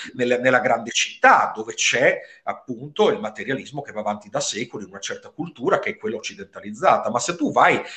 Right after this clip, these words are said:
eh, nelle tribù aborigene dell'Australia, eh, tu vai dall'aborigeno e dici: "Ah, guarda, c'è un virus terribile, morirai." E, e l'aborigeno ti guarda e dice: "Vabbè, eh, dopo prendo un altro corpo, qual è il problema?" Quindi? Cioè,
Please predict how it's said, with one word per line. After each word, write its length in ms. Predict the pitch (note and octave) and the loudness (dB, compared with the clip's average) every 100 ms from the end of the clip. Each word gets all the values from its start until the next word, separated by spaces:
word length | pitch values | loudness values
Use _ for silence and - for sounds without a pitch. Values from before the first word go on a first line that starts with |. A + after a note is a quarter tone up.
| - - | -14 -2
eh, 240 | A#2 A2 | 0 2
nelle 220 | A2+ A#2+ | 2 -2
tribù 280 | - A#2+ D3 | -4 -2 4
aborigene 540 | - A2+ D3 - G2+ | 6 6 2 0 -6
dell'Australia, 840 | F#2+ G#2 A2 - B2 E2+ F2+ C3 - _ | -8 -6 -4 2 4 4 2 -6 -6 _
eh, 180 | - - | -18 -8
tu 100 | D4 | 2
vai 120 | - | 4
dall'aborigeno 540 | C3+ G3 D#4 D#4+ B2 B2 | 6 6 6 4 4 2
e 60 | |
dici: 160 | A#2+ F#3 | 0 4
"Ah, 100 | A3+ | 2
guarda, 200 | G#3+ G3+ | 2 -2
c'è 100 | E3 | -2
un 100 | F3 | -4
virus 240 | G3+ F3+ | -4 -6
terribile, 460 | - F3 F#3+ D#3 C3 | -6 -8 -4 0 2
morirai." 420 | D#3 E3 F3+ A2 - - - | 2 6 6 6 2 -8 -12
E, 240 | - - F3+ | -12 -6 0
e 40 | |
l'aborigeno 520 | F3+ F#3+ C4 - A2 G#2 | 4 6 8 6 4 2
ti 120 | E3+ | 2
guarda 320 | E3 A#3+ A2+ | 4 4 2
e 40 | |
dice: 240 | G#2+ G#2+ B2+ | 0 0 0
"Vabbè, 200 | E3+ - | -2 -2
eh, 280 | - - - | -4 -6 0
dopo 240 | - A2 | 2 2
prendo 200 | G#2 G#2 | 0 -4
un 60 | A#2 | 2
altro 220 | A#2 - | 2 0
corpo, 380 | - C3 - - | -2 0 0 -4
qual 120 | C#3+ | 0
è 40 | A2 | 0
il 60 | |
problema?" 440 | - G2+ G2 - - _ _ _ | -2 -10 -8 -10 -14 _ _ _
Quindi? 460 | - D#3+ A3 B3 - _ - _ _ _ _ _ _ - | -2 0 2 -2 -4 _ -20 _ _ _ _ _ _ -2
Cioè, 160 | - | 2